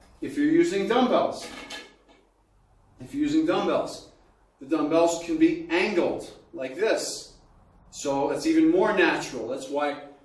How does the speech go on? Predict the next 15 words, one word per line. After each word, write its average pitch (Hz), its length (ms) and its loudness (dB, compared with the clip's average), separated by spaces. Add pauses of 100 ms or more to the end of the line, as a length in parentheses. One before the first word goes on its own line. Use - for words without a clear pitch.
(280)
I 170 380 4
prefer 151 320 -6
dumbbells 147 480 0
over 139 220 -4
the 131 80 -8
barbell. 131 600 -4 (280)
Why 135 420 0
a 139 80 -10
lot 151 520 2
of 147 140 -6
my 131 320 -4 (200)
contemporaries 143 840 -4
in 139 80 -4
the 135 80 -2
gym, - 440 -2